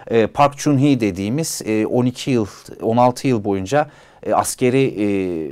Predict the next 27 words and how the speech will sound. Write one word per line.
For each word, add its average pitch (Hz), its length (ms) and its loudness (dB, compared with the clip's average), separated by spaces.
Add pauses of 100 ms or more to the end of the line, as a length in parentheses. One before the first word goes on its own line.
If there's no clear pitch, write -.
(220)
juntayla 113 500 -2
birlikte 104 360 -6
yönetimi 107 420 -2
ele 110 120 -2
alıp 104 360 -4
diktatör 117 560 0
bir - 260 -4 (400)
rejimle 107 540 -2
Güney 110 480 -4
Kore'nin 107 420 -4
yönetilmesi 113 540 -2
söz 107 220 -2
konusuydu. 101 560 -4 (340)
Buradaki 143 340 2
suikasti 131 600 0
de 165 280 4
en 143 100 4
yakınında 113 560 2
olan 113 280 2
adam, 139 320 2 (380)
e, 107 140 0
Güney 120 300 -2
Kore 127 220 -2
Ulusal 120 380 -2
İstihbarat 113 520 -2
Servisi 101 460 -6
Başkanı 123 500 0